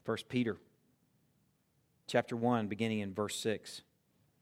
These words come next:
"In this you rejoice." This is referring back to the verses before where he's talking about how you were saved. He's writing this to believers.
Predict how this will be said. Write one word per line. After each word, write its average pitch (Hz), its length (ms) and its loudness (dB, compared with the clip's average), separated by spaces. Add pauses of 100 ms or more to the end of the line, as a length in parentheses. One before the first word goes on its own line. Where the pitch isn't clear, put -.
(260)
"In 156 220 8
this 170 360 10
you 151 140 6
rejoice." 131 640 6
This 170 380 10
is 123 120 0
referring 147 460 8
back 131 220 8
to 139 100 -4
the 117 100 2
verses 123 380 4
before 143 400 10
where 139 160 8
he's 117 160 2
talking 139 320 8
about 120 160 8
how 127 180 6
you 123 220 4
were 113 80 2
saved. 120 480 4
He's 101 140 -4
writing 113 300 8
this 113 160 -2
to 107 100 -6
believers. 131 560 2